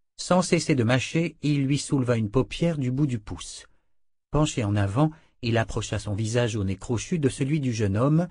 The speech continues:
étudia son œil et recommença la même procédure avec l'autre. « Je t'écoute toujours, Richard. » Il prit son protégé par le poignet et chercha son pouls. « Et je suis tout à fait d'accord avec toi, tu as des ennuis.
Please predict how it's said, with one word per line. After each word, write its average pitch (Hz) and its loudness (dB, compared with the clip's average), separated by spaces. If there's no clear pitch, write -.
étudia 120 0
son 110 0
œil 151 2
et 127 2
recommença 143 0
la 101 0
même 151 2
procédure 139 -2
avec 110 -4
l'autre. « 95 -14
Je 135 4
t'écoute 127 2
toujours, 123 2
Richard. » 190 2
Il 104 -2
prit 113 -2
son 104 -6
protégé 110 -2
par 117 -4
le 110 0
poignet 104 0
et 110 -2
chercha 104 -4
son 95 -8
pouls. « 87 -10
Et 107 0
je 92 0
suis 127 0
tout 156 4
à 139 4
fait 147 2
d'accord 127 4
avec 123 2
toi, 131 4
tu 139 2
as 131 6
des 131 6
ennuis. 151 4